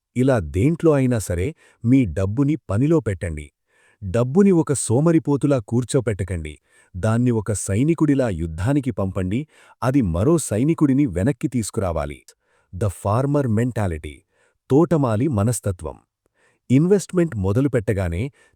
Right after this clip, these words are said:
చాలామంది చేసే తప్పేంటో తెలుసా? ఈరోజు డబ్బులు పెట్టి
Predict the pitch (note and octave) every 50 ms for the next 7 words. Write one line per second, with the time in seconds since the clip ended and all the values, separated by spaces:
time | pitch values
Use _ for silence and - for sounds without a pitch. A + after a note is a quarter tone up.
0 | _ - - A#2+ A2 D3 F3+ F#3+ F#3+ F3+ F3 E3+ E3 E3 - - C#3+ C3+ - D3+
1 | C#3+ - - G#2+ G2 - - D3+ D3+ C#3+ B2+ D3 B2+ G#2 A#2 A2 G#2 - C#3+ D#3+
2 | G#3 - _ _ _ _ _ _ _ _ _ - A#2+ C3+ D#3 E3+ F3 F#3 F#3+ E3
3 | F#3 D3+ G#2 G#2 G2+ G#2 B2+ D3+ D#3 A#2+ - G2+ F2 - G#2+